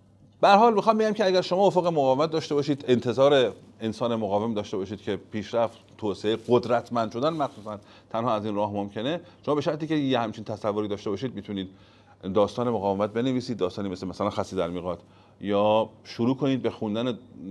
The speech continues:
داستان‌های، داستان‌هایی که مقاومت توشون دارن. خود اروپایی‌ها تاریخ رمان نویسیشون واقعاً یک جور تاریخ انتقادیه.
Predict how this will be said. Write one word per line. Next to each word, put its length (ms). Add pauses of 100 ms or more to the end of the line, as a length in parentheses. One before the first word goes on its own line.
(320)
داستان‌های، 880 (760)
داستان‌هایی 380
که 100
مقاومت 500 (300)
توشون 360
دارن. 340 (120)
خود 160
اروپایی‌ها 680 (340)
تاریخ 460
رمان 520
نویسیشون 460
واقعاً 420
یک 100
جور 140
تاریخ 320
انتقادیه. 680